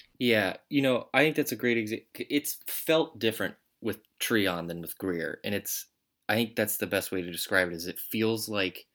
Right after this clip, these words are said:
all of those games where the defense kept us in those games, and you're just like, "Man, if we could just pull off one or two plays, we would have this game." We're,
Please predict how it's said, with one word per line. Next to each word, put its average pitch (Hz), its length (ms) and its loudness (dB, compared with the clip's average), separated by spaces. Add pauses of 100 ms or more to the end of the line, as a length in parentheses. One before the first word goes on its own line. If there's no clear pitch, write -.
(840)
all 123 220 4
of 123 80 -2
those 110 200 -2
games 107 640 0
where 95 160 -4
the 92 140 -4
defense 98 420 -4
kept - 260 -4
us 98 140 -2
in 95 100 -4
those 90 200 -6
games, 92 400 -4
and 92 80 -4
you're 90 120 -4
just 87 220 -2
like, 90 240 -6 (160)
"Man, 117 240 0
if 104 140 -4
we 143 80 0
could 143 80 2
just 117 140 -4
pull 127 180 0
off 110 200 4
one 123 200 0
or 117 80 0
two 107 180 0
plays, 95 420 0
we 101 120 -4
would 98 100 -4
have 104 240 2
this 90 140 -8
game." 87 340 -4 (1160)
We're, 101 300 -2